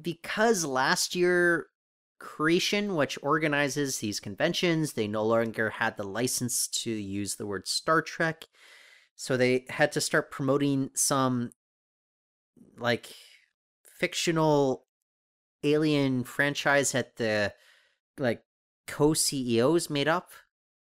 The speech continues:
Uh, yeah, and it's called The Thrall, and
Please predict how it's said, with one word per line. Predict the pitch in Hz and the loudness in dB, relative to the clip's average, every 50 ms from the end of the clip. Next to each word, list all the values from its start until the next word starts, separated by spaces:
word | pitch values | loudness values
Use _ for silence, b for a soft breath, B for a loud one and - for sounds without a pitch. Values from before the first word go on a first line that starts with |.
| _ _ _ - | _ _ _ -2
Uh, | 123 123 123 123 120 117 - - - | 2 2 4 4 4 2 0 -4 -12
yeah, | - 139 135 131 123 120 | -10 -4 -2 0 0 0
and | 117 117 120 120 113 - _ _ _ _ - | 0 -2 -4 -6 -6 -10 _ _ _ _ -12
it's | 123 123 123 123 113 - | -10 -8 -6 -6 -8 -8
called | - - 151 147 139 | -4 -4 -4 -2 -2
The | 127 107 | -4 -6
Thrall, | - - - 156 165 185 190 185 190 190 190 180 156 | -8 -8 -4 0 2 2 2 2 2 2 0 0 0
and | 123 113 107 104 107 113 | -2 -4 -4 -6 -8 -10